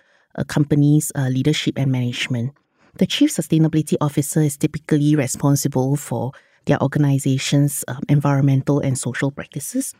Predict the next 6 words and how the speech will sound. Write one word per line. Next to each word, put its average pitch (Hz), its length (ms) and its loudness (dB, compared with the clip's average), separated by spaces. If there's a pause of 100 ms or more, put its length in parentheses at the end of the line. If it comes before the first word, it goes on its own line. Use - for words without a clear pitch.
(220)
and 147 240 4
bringing 226 320 6
that 196 200 -2
together 139 460 0
very 135 320 0
importantly 143 800 2